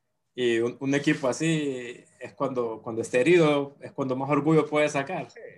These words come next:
Speaker 1: y más en
Speaker 2: Sí,
Speaker 1: un clásico.
Speaker 2: total, total.
Speaker 1: Entonces,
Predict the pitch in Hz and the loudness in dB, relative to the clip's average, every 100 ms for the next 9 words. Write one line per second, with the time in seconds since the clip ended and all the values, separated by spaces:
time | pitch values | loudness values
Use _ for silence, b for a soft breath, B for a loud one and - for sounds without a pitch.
0 | _ 131 127 147 147 147 160 156 107 107 | _ -6 0 2 2 0 -2 -4 -10 -14
1 | 101 - - 104 _ _ _ _ _ _ | -16 -18 -20 -20 _ _ _ _ _ _
2 | 113 107 127 131 120 | -12 -6 -4 -4 -6